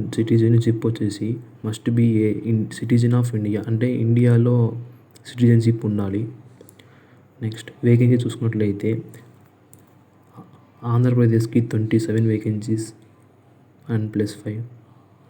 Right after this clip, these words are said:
కర్ణాటక స్టేట్ చూసుకున్నట్లయితే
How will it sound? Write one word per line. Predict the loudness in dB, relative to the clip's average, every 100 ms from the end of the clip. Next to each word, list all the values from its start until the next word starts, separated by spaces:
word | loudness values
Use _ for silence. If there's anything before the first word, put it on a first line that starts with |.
| _ _ _ _ _ _ _ _ _ _ _ _ _ _ _ _ _ _ _ _ _ _ _ _ _ _ _ _ -20 -20 _ _ _ _ _ -20 _ -4
కర్ణాటక | 0 4 4 4 0
స్టేట్ | -2 -2 -4
చూసుకున్నట్లయితే | -6 -8 -8 -6 -6 -6 -4